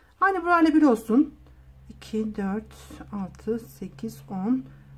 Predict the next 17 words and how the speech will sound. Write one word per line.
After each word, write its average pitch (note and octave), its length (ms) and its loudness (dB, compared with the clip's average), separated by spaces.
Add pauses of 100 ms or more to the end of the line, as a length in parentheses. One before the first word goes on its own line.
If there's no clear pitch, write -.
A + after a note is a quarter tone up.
(120)
on G3+ 180 -6
bir, B3+ 120 -6
on B3 100 4
iki B3 160 -2
tane F#3+ 260 -4
olsa F3+ 180 -6
yeterli. E3 400 -6 (1700)
İki, D#3+ 280 -12 (100)
dört, E3+ 540 -12
altı, G3 540 -8 (1600)
yedi, F3 440 -10 (760)
sekiz, - 960 -20 (640)
dokuz, F#3 640 -18 (720)
on, G#3 380 -8 (840)
on B3 280 -2
bir G3 280 -4
ve B3 140 -4